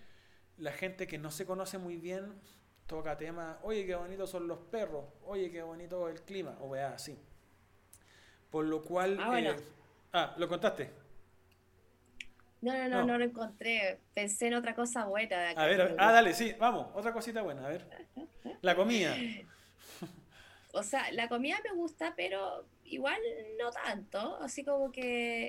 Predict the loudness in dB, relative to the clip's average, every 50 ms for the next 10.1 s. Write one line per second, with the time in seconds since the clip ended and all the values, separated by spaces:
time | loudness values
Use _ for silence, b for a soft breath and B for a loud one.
0 | -4 -6 -6 -6 -8 -8 -6 -6 -8 -8 -10 -12 -14 -14 -12 -8 -6 -2 -2 0
1 | 0 0 0 -2 -2 -2 -2 -2 -2 -2 -2 -4 -6 -6 -6 -6 -6 -4 -4 -4
2 | -2 -2 -2 -2 -4 -4 -4 -2 -2 -2 -2 -2 -4 -4 -4 -2 -2 -2 -2 -2
3 | -2 -2 -2 -2 -2 -2 -2 -2 -2 -4 -6 -8 -8 -8 -4 -2 0 0 0 -2
4 | -6 -8 -8 -8 -6 -6 -6 -6 -6 -8 -8 -6 -4 -4 -2 -2 -2 -2 -4 -6
5 | -10 -12 -16 -20 -12 -6 -4 -2 0 2 2 2 2 0 0 -2 -4 -2 0 2
6 | 2 2 2 2 2 0 0 0 -2 -2 -4 -6 -6 -8 -8 -8 -8 -6 -6 -6
7 | -6 -6 -4 -4 -4 -4 -4 -4 -8 -8 -8 -8 -8 -10 -12 -14 -14 -14 -16 -16
8 | -12 -10 -6 -4 -4 -2 -2 -2 -2 -4 -4 -6 -8 -8 -8 -10 -10 -10 -8 -8
9 | -8 -8 -10 -8 -8 -6 -6 -6 -8 -10 B B B B B B -2 0 0 0
10 | 0 -4